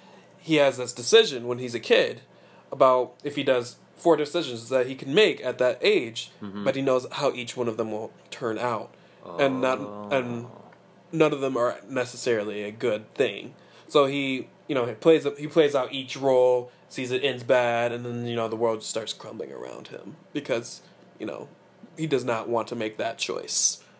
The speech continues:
Speaker 2: But he, yeah, but
Speaker 1: Because
Speaker 2: you
Speaker 1: he
Speaker 2: have
Speaker 1: knows
Speaker 2: to.
Speaker 1: everything.
Speaker 2: Ah.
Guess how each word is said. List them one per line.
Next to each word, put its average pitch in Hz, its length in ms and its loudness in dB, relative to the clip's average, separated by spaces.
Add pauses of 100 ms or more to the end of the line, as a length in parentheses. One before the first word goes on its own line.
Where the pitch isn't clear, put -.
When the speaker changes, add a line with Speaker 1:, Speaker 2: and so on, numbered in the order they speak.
(120)
Speaker 2:
But 95 100 -6
he, 85 180 -12
yeah, 82 260 -10
but - 100 -16
Speaker 1:
Because 156 240 4
Speaker 2:
you 165 60 2
Speaker 1:
he 156 40 0
Speaker 2:
have 151 60 -2
Speaker 1:
knows 147 240 6
Speaker 2:
to. 131 60 -2
Speaker 1:
everything. 120 540 -6 (840)
Speaker 2:
Ah. - 420 -4